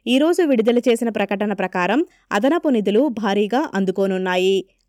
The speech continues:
పాఠశాలలకు రాష్ట్ర మరియు సమాఖ్య ప్రభుత్వం కలిపి ఒకటి పాయింట్ ఆరు బిలియన్ డాలర్లు ఇవ్వనుంది. ఫుడ్ డెలివరీ సర్వీస్ హంగ్రీ పాండా రైడర్లు సంస్థ యొక్క ప్రధాన కార్యాలయానికి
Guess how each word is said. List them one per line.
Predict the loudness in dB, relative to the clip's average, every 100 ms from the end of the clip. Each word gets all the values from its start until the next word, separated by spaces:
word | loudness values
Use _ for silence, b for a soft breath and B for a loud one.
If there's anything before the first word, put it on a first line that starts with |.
| -4
పాఠశాలలకు | -2 -2 -4 -2 -2 -2 -2 -2 -2 -2
రాష్ట్ర | -2 -2 -4 -4 -2
మరియు | -2 -2 -4
సమాఖ్య | -4 -4 -6 -6 -4 -2
ప్రభుత్వం | -2 -6 -6 -8 -6
కలిపి | -6 -2 0 -2 b b -2
ఒకటి | 0 0 0
పాయింట్ | 0 0 -2 -4 -4
ఆరు | -2 2 2
బిలియన్ | 2 0 0 0
డాలర్లు | -2 0 -2
ఇవ్వనుంది. | -2 -2 -2 -2 0 0 -2 -8 _ _ _ _
ఫుడ్ | -2 2
డెలివరీ | 2 2 0 -2
సర్వీస్ | -4 -2 -2 -4 -6
హంగ్రీ | -2 0 0
పాండా | 0 -4 -4 -2
రైడర్లు | -2 -2 -2 0 0
సంస్థ | -2 -4 -4 -4
యొక్క | -4 -4
ప్రధాన | -2 -2 -2 -2 -4
కార్యాలయానికి | -4 -4 -2 -2 -2 -4 -4 -4 -2